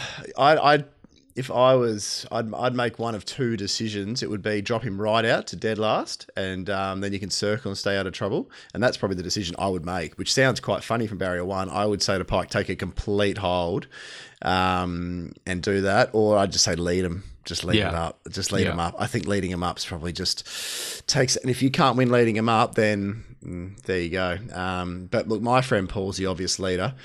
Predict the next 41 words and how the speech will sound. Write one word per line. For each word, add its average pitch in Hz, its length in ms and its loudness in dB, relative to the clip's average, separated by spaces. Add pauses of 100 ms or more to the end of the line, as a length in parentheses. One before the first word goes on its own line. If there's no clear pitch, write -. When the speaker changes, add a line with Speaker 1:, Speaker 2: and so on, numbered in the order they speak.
(180)
Speaker 1:
I 131 160 6
was 98 100 4
Speaker 2:
Yeah. 82 60 0
Speaker 1:
on 92 100 -4
my 92 200 -2
friend 92 260 -4
Paul 87 220 -4
last 85 240 -2
start 87 240 -4
at 69 80 -10
Narrogin, 85 340 -4
by 85 140 -4
the 82 80 -2
way. 87 140 -2
Twenties 110 440 -2
into 92 220 -6
nine 90 260 -6
fifty. 95 320 -6
That 95 160 -2
was 87 80 -4
heartbreaking. 80 720 -10 (340)
Absolutely 120 380 2
heartbreaking. 90 580 0
I 92 40 -2
was 95 120 -4
really, 113 340 2
that 110 120 2
was 104 140 -2
a 95 120 0
real 123 300 4
good 104 220 0
find. 104 440 0
Anyway, 87 360 -4 (260)
go 110 160 8
watch 87 160 4
the 87 60 0
replay 90 320 0
and 82 80 -4
feel 90 160 -2
for 87 160 -6
me. 87 80 -4